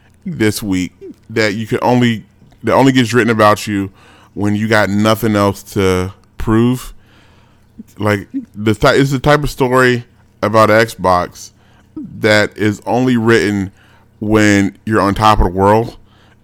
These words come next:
It was about the packaging, not about the new, um, controller for, for, uh,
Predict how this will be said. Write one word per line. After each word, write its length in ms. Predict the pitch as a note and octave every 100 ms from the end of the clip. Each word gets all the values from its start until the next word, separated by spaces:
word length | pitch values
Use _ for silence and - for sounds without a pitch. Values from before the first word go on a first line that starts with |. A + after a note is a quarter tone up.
| -
It 140 | B2
was 220 | A#2+ A#2
about 540 | A2+ A2+ A2+ A2+ - - _ _ -
the 220 | A3 A2+
packaging, 840 | F#2 C3+ C#3+ D#3+ A#2 G#2 F#2 F2 G2 _ _ _ _ _ - A#3+ _ _ _ _ -
not 460 | G#2+ C3 G3 F3+ -
about 580 | B2+ C3+ C#3 C3+ - - _
the 260 | A#2 A#2+ A2+
new, 640 | A#2 B2+ B2+ B2 A#2+ A2+ - _ _ _ _ _ _ G#2
um, 580 | G#2+ G2+ F#2+ D#2 B1 - _ _ _ _ _
controller 840 | - A2+ - B2 B2+ C3 B2+ C3 B2+ _ _ _ _
for, 400 | - G#2+ G2+ G2 G#2
for, 360 | - A2 G#2
uh, 380 | F#2 F#2+ F2 E2+